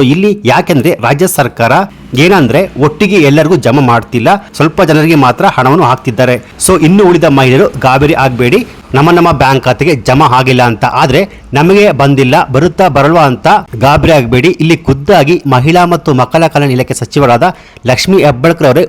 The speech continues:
ಒಂದು ಬಿಗ್ ಅಪ್ಡೇಟ್ಸ್ ಅನ್ನ ಕೊಟ್ಟಿದ್ದಾರೆ. ಇಂದು ನಿಮಗೆ ಗೃಹಲಕ್ಷ್ಮಿ ಯೋಜನೆಯ ಎರಡ್ ಸಾವಿರ ರೂಪಾಯಿ ಹಂಡ್ರೆಡ್ ಪರ್ಸೆಂಟ್ ನಿಮ್ಮ ನಿಮ್ಮ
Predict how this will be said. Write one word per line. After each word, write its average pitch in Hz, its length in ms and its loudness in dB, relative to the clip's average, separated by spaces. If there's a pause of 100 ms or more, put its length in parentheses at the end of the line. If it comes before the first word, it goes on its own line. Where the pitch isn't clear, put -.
ಒಂದು 120 140 0
ಬಿಗ್ 135 360 -4 (180)
ಅಪ್ಡೇಟ್ಸ್ 131 320 -2
ಅನ್ನ 143 100 0
ಕೊಟ್ಟಿದ್ದಾರೆ. 123 500 -2 (260)
ಇಂದು 180 300 2 (100)
ನಿಮಗೆ 127 280 2 (300)
ಗೃಹಲಕ್ಷ್ಮಿ 175 440 2
ಯೋಜನೆಯ 127 320 2 (240)
ಎರಡ್ 139 200 0
ಸಾವಿರ 156 160 -2
ರೂಪಾಯಿ 151 160 -2 (100)
ಹಂಡ್ರೆಡ್ 143 300 2 (100)
ಪರ್ಸೆಂಟ್ 147 380 -2
ನಿಮ್ಮ 127 180 0
ನಿಮ್ಮ 127 220 0